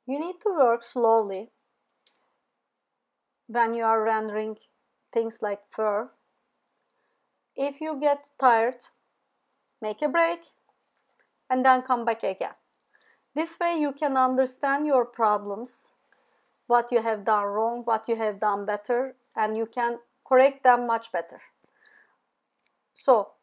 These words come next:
illustrations are always taking time. The best illustrations you have seen, if it is not in a very sketchy atmosphere, is taking line, time. And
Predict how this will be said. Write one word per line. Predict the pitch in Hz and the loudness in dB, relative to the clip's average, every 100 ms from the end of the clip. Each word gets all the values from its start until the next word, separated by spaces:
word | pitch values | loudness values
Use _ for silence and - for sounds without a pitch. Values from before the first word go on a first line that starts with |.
| _ - | _ -6
illustrations | 254 277 302 339 370 415 392 - | -6 -4 -4 -4 -4 -6 -8 2
are | 294 277 | 4 4
always | 247 269 269 285 | 6 6 6 2
taking | - 285 277 302 | -2 -6 -4 -8
time. | 285 269 208 247 302 _ _ _ _ _ _ _ _ _ _ _ _ | 0 2 2 0 -12 _ _ _ _ _ _ _ _ _ _ _ _
The | 277 | 2
best | 220 269 269 | 4 2 2
illustrations | 339 311 302 302 285 285 302 285 | -6 -6 -2 2 2 2 -6 -2
you | 277 | 2
have | 262 240 | 4 2
seen, | - - 240 226 262 _ _ _ _ _ _ | -2 -6 -6 -6 -10 _ _ _ _ _ _
if | 320 - | -6 -4
it | 302 | -4
is | 294 | -2
not | 262 302 302 - | 4 2 2 -10
in | 269 | -4
a | 254 | -2
very | 226 247 277 | 2 4 4
sketchy | 277 - - 269 262 254 202 - 247 | 0 -12 -2 -2 -2 -6 -8 -6 -8
atmosphere, | 233 233 220 - 233 269 294 _ _ _ _ _ _ _ _ | -6 -8 -8 -2 0 0 -6 _ _ _ _ _ _ _ _
is | 294 - | -10 0
taking | 277 254 254 240 | 4 4 2 -4
line, | 233 196 - _ - _ _ _ _ - | -2 -2 -4 _ -20 _ _ _ _ 0
time. | 233 160 - _ _ _ _ _ _ - _ _ _ _ _ _ - | 0 0 -8 _ _ _ _ _ _ -20 _ _ _ _ _ _ 0
And | 269 262 | 0 0